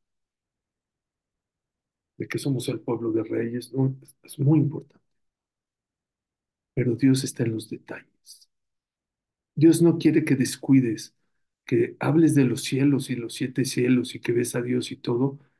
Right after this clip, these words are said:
y trates más a tu, ma-, trates mal a tu empleado, a tu amigo. Dios es muy detallista. Apréndanse eso.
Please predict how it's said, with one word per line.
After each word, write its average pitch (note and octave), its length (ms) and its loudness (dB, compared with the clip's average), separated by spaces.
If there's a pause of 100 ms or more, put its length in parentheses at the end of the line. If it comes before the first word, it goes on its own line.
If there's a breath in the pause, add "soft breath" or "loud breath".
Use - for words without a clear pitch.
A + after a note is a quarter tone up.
(160 soft breath)
y - 80 -14
trates B2 460 -4
más A#2 220 -4
a A2 80 -8
tu, - 340 -8
ma-, - 320 -6 (100)
trates B2 400 -4
mal B2 180 -2
a A#2 60 -6
tu - 160 -18
empleado, - 520 -6 (580)
a - 100 -20
tu B2+ 160 -2
amigo. G#2+ 500 -6 (2500)
Dios C#3+ 260 2
es C#3+ 120 2
muy C#3 200 6
detallista. - 1120 -4 (1600)
Apréndanse B2+ 720 0
eso. - 280 -8